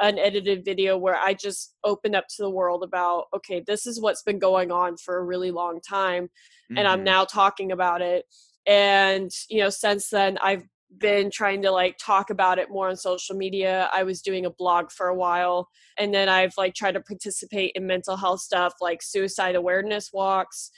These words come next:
Speaker 1: stuff like that. So it's just been, like, something I've become passionate about the past couple of years, and it's something that I hope to, you know, my dream is to one day do, like, a, a mental health ministry or something to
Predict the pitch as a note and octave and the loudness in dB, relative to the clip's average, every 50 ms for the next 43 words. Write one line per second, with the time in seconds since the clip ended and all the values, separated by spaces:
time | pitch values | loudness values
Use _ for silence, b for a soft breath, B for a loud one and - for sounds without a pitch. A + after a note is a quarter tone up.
0 | b b b b b - - - G#3 G3+ - F#3+ F#3 F3+ F3 - F3+ F3 F3 E3+ | b b b b b -6 0 2 2 2 2 0 -2 -2 0 0 0 2 2 0
1 | - - - - G3 F#3+ F#3+ - - G#3 G3+ G#3 - - - A3+ G#3+ - - - | -2 -4 -4 -2 0 0 2 2 2 0 -2 -2 -6 -6 -2 -2 -2 -4 -2 0
2 | G#3 G3+ G3+ G3 F#3 F#3 F#3 F3+ - - G#3+ F#3+ F#3 G#3 G3 F#3 F#3 F#3 G3 F#3 | 2 2 4 4 4 2 0 0 0 -4 -4 -4 -4 -2 0 0 0 -2 -4 -8
3 | - G#3+ F3+ F3 - - F3 D#3+ F3 - - - G#3+ G#3 G#3 G#3+ G#3 G#3+ G#3 G#3+ | -6 -6 -8 -6 -4 -4 -4 -4 -4 -4 -6 -6 -4 -2 -2 -2 0 2 2 2
4 | G#3+ - - G#3+ G#3 A3 A3 G#3 G3+ - - - G#3+ - - G#3+ A3 G#3+ A3 A3 | 2 0 -2 -8 -6 -4 -2 -2 -2 -4 -6 -10 -10 -8 -6 -4 -2 0 0 0
5 | A3 A3 A3 A3 - - F#3+ G3 F#3+ F#3 - - - G3 F#3+ - G3 G3 F#3+ F#3 | 0 0 -2 -2 -6 -4 -2 0 0 0 0 -2 -4 -6 -4 -2 -4 -4 0 2
6 | F#3 F3+ F3+ F#3 F3+ - - F#3 F#3 F#3+ F#3+ F#3 F#3 F#3 F3+ - - _ _ - | 2 4 4 4 2 2 2 2 2 4 4 4 4 2 0 -4 -6 _ _ -6
7 | - G#3+ G#3+ B3+ C4+ - - - B3 G#3 G3+ F#3+ F#3+ F#3 F#3 _ _ _ _ _ | 0 4 4 4 4 2 -2 0 2 4 4 4 2 0 -2 _ _ _ _ _
8 | _ _ _ _ _ _ _ _ - - A3 G#3+ G#3 G3+ G3+ G3+ G#3 G3+ G#3+ A3 | _ _ _ _ _ _ _ _ -2 2 4 4 4 6 6 4 4 4 4 4
9 | B3+ C4 B3 A3+ A#3 - G#3+ G3+ G3+ G#3 G#3 G3+ G3+ G3 F#3+ F#3 - G3+ G3+ G3+ | 6 6 4 4 2 2 2 2 4 4 2 2 0 -2 -2 -2 -2 -2 0 2
10 | G3 F#3+ F#3 - F#3+ F#3 F#3 F#3 F#3 F3+ F3 - - - G3 G3 G3+ G3+ G3+ - | 2 2 0 0 -2 -2 0 0 0 0 -2 -2 -4 -6 -4 -2 -2 -2 -2 -2
11 | G#3+ G3+ G3+ G3+ G#3+ F#3+ F#3 F3+ F3+ F#3+ F3+ E3+ F3+ F3+ F3+ F#3 F3+ - - F#3 | -2 -4 -2 0 2 2 2 2 0 -4 -6 -4 -4 -4 -4 -4 -6 -8 -8 -6
12 | F3+ F3 F3+ F#3 F#3+ - F3+ F3 F3+ F3+ - F#3 F3 F3 F3 F3 - G#3 F#3 F3 | -6 -6 -6 -6 -6 -6 -6 -8 -6 -4 -4 -2 -2 -2 -4 -8 -6 -6 -4 -4
13 | F3 F3 E3 F3 B2+ C3+ D3+ D3 | -4 -4 -6 -6 -8 -8 -10 -8